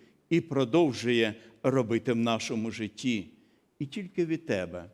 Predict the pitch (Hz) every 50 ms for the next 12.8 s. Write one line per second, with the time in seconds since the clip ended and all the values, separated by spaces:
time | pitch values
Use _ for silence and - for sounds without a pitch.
0 | _ _ _ _ _ _ _ - - 160 175 170 - 214 196 214 180 190 170 139
1 | 120 104 101 104 107 110 - - _ _ _ _ _ - 131 156 - - - 202
2 | 202 214 208 - 190 220 214 185 160 196 202 202 - - - 196 185 - - -
3 | 185 185 180 180 175 175 160 - - - - - - 135 117 180 180 180 170 170
4 | 151 135 117 - - 110 101 - - - - _ _ _ 165 156 160 160 156 156
5 | 156 143 - - 160 147 - - 151 143 127 107 131 147 135 131 - - 147 139
6 | 139 - - - - - - - _ _ _ 214 226 214 180 185 208 220 233 233
7 | 220 - - 220 220 208 214 214 208 208 202 190 185 190 185 170 - - - -
8 | - _ 131 131 165 190 214 240 247 247 240 - 226 214 214 - 220 233 220 165
9 | 160 226 269 277 262 226 240 220 - 190 202 185 - 185 175 170 147 170 175 170
10 | 165 165 160 156 143 143 135 165 185 196 185 - 170 170 151 131 - - - -
11 | - _ _ _ 160 143 - 156 143 123 117 123 110 101 123 117 110 120 113 98
12 | 151 160 156 135 113 113 120 143 135 113 101 98 123 107 98